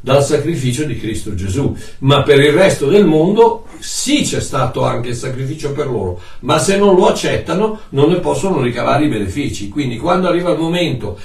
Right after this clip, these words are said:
di tirare il calzino e ritrovarsi davanti al giudizio universale, il re separerà le capre dalle pecore, metterò le pecore alla sua destra, i capri alla sua sinistra e dirà alle pecore: "Entrate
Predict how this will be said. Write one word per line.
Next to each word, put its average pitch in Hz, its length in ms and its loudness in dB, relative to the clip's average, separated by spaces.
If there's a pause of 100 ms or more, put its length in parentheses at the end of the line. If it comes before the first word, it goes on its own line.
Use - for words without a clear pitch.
(180)
di 123 200 -2
tirare 151 380 2
il 170 60 2
calzino 160 840 0
e - 120 -4
ritrovarsi 127 600 0
davanti 147 460 0
al 123 100 0
giudizio 156 380 2
universale, 202 760 0 (180)
il 123 200 2
re 170 260 2
separerà 151 760 2
le 123 160 0
capre 113 580 0 (220)
dalle 160 340 2
pecore, 170 480 4
metterò 135 400 2
le 127 100 0
pecore 123 420 0
alla 117 160 0
sua 123 180 -2
destra, 208 480 0
i 143 100 -2
capri 131 380 -2
alla 120 120 -2
sua - 180 -6
sinistra 226 520 -4
e 208 40 0
dirà 135 500 -2
alle 208 240 2
pecore: 226 480 2
"Entrate 165 1000 0